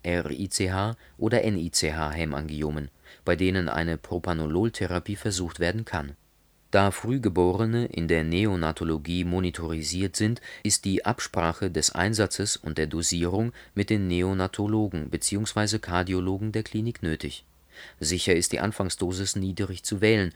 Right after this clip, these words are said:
und das Blutzuckermonitoring aufgrund der Hypoglykämie-Tendenz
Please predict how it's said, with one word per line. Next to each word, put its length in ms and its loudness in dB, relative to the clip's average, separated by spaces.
und 140 -2
das 100 -2
Blutzuckermonitoring 1200 0
aufgrund 500 -4
der 160 0
Hypoglykämie-Tendenz 1300 -2